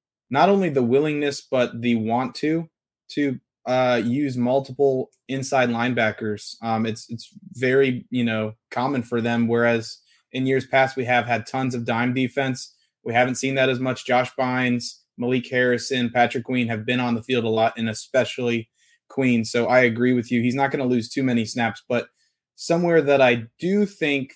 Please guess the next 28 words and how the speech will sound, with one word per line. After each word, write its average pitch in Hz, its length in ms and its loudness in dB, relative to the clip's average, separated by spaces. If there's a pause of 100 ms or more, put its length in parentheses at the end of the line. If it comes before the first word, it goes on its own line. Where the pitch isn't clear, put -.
things 139 260 -2
could 120 180 -6
change 120 760 -2 (400)
as 123 160 -6
we're 131 120 -4
talking 135 400 2
about 123 280 0
other 131 200 0
positions 117 960 -2
is 113 460 -2
where 143 240 4
that 131 240 2
green 123 320 0
dot 113 360 0
goes. 107 520 -6 (420)
Um, 113 520 -2 (200)
it's 127 260 -2
not 151 240 0
gonna 156 220 -2
be 147 420 0
in 139 220 -4
the 120 60 -2
first 143 360 -2
couple 131 320 -2
weeks, 143 300 -4
I 165 140 4
imagine, 170 460 -4
but 135 240 0